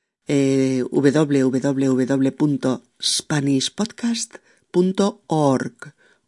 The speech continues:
O R G, porque nos hemos,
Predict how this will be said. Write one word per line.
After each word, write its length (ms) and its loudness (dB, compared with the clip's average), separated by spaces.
O 480 -2
R 280 -2
G, 420 -2
porque 560 4
nos 280 0
hemos, 640 -2